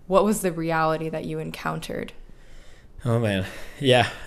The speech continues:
Speaker 2: <laughs> The reality was that, so when I,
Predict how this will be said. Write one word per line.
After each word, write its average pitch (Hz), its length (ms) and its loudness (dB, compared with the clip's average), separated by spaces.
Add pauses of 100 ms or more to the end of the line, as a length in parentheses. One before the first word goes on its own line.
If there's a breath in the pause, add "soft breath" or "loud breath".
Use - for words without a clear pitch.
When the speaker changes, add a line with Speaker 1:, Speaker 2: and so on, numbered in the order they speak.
Speaker 2:
<laughs> - 1040 2
The 127 180 4
reality 139 680 6
was 120 280 2
that, 117 320 0
so 127 180 2
when 127 200 0
I, 131 260 0